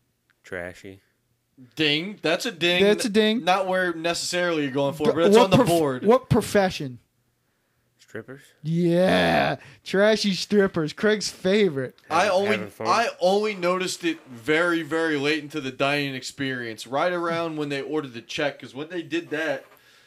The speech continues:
Speaker 2: uh, one of the, the brunette one who was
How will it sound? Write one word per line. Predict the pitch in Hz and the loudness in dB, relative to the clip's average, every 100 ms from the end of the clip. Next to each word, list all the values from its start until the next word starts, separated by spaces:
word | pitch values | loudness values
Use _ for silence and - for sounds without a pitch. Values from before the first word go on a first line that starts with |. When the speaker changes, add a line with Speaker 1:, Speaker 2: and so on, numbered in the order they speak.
| _ - _ _ _ _ | _ -20 _ _ _ _
Speaker 2:
uh, | 131 127 120 110 - _ _ _ _ - | -6 -4 -4 -8 -14 _ _ _ _ -8
one | 147 | -4
of | 160 131 | -4 -6
the, | - | -14
the | 127 123 | -12 -10
brunette | 135 135 131 151 165 | -8 -8 -2 -2 -2
one | 143 139 131 | -4 -4 -4
who | 135 | -6
was | 131 123 | -6 -8